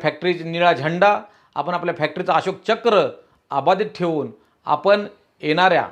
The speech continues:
पण चोवीस आणि पंचवीस तारखेला जे बॅलेट पेपरच्या माध्यमातून जे मतदान होणार आहे आणि त्या मतदानामध्ये आपलं जे अशोक चक्र आहे हे दोन नंबरला आहे.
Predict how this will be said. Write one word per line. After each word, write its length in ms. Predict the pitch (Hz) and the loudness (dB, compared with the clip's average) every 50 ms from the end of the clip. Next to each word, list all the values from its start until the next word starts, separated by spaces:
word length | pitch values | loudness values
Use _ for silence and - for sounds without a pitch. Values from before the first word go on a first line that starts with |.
| - _ _ _ _ _ _ _ _ _ _ _ _ _ _ _ _ _ _ _ - | -10 _ _ _ _ _ _ _ _ _ _ _ _ _ _ _ _ _ _ _ -10
पण 160 | 151 156 139 127 - | -10 -10 -8 -2 2
चोवीस 420 | 175 180 190 220 226 214 - - - | 4 4 4 4 2 -2 -4 -10 -10
आणि 140 | - 160 160 | -8 -8 -6
पंचवीस 380 | - - 165 156 165 185 180 - | -4 -4 -4 -4 -4 -4 -2 0
तारखेला 440 | 165 - - - 165 151 135 104 - - - _ _ _ _ _ _ _ _ _ _ _ _ _ _ _ _ _ _ - 131 | 0 0 0 0 0 0 0 -2 -4 -8 -16 _ _ _ _ _ _ _ _ _ _ _ _ _ _ _ _ _ _ -2 2
जे 460 | 160 185 196 202 196 185 - - - _ | 4 6 6 4 2 0 -4 -8 -14 _
बॅलेट 400 | 123 113 117 147 156 180 190 185 | -10 0 2 4 4 4 2 2
पेपरच्या 380 | 190 180 175 190 190 190 196 190 | 0 0 2 2 0 2 0 2
माध्यमातून 720 | 180 175 165 139 135 165 160 160 156 151 - 156 139 117 - - _ - 131 127 | 2 2 2 2 2 0 0 0 0 -2 -2 -6 -8 -8 -10 -16 _ -12 -8 -6
जे 60 | 151 | -4
मतदान 420 | 147 151 156 151 131 185 214 208 | -2 0 -2 0 2 2 0 2
होणार 260 | 180 170 180 170 160 | 0 0 0 0 2
आहे 300 | 151 147 131 127 127 104 98 - _ _ _ _ _ _ | 2 2 0 0 -4 -10 -14 -18 _ _ _ _ _ _
आणि 160 | - 139 160 156 156 - | -10 -8 -8 -8 -4 0
त्या 300 | - 190 202 208 208 - - | 2 4 4 4 4 0 -4
मतदानामध्ये 840 | 147 151 165 156 - 180 180 185 180 180 180 180 170 196 208 214 226 - - _ _ - | -6 -6 -6 -4 -2 -2 -2 -2 -2 -4 -4 -4 -4 -4 -4 -4 -6 -10 -16 _ _ -6
आपलं 320 | 170 160 - - 185 208 214 | -6 -4 -2 0 2 2 2
जे 400 | 170 190 208 202 196 - - - - | 2 0 0 0 -2 -4 -8 -6 -4
अशोक 320 | 143 - - 208 196 - - | -4 -2 -2 -6 -8 -4 -4
चक्र 220 | 208 214 214 233 214 | -4 -4 -2 2 2
आहे 440 | 196 170 151 151 117 - - - _ _ _ _ - | 4 4 2 0 -4 -6 -10 -20 _ _ _ _ -6
हे 80 | 151 | -6
दोन 220 | 151 113 151 170 180 | -2 0 0 0 2
नंबरला 440 | 185 185 180 175 170 160 156 151 | 2 2 4 4 4 4 4 4
आहे. 240 | 143 127 110 107 98 | 2 2 0 -4 -10